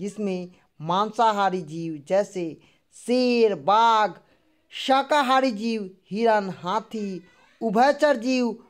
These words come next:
मेढक, कछुआ, और एक होता है सरीसृप जीव जैसे सांप, छिपकली, जोंक, क-, केचुआ आदि पाए जाते हैं। इन जीवों के अलावा कई प्रकार के पक्षी भी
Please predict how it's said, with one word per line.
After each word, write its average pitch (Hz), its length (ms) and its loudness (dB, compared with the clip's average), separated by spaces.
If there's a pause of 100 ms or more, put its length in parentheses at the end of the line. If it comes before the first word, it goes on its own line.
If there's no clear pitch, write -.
(120)
मेढक, 233 640 2
कछुआ, 214 680 2 (1120)
और 277 220 6
एक 311 180 2
होता 277 340 4
है 202 360 2 (1120)
सरीसृप 277 1160 0 (160)
जीव 190 460 0 (300)
जैसे 233 440 2
सांप, 214 720 0
छिपकली, 226 680 -4
जोंक, 220 680 0 (240)
क-, 202 240 -2 (360)
केचुआ 240 400 2
आदि 175 580 2
पाए 180 360 0
जाते 160 380 -2
हैं। 135 240 -16 (400)
इन 302 200 0
जीवों 311 320 4
के 320 140 0
अलावा 262 400 4
कई 262 280 2
प्रकार 247 500 2
के 240 200 -2
पक्षी 220 560 -2
भी 180 340 -4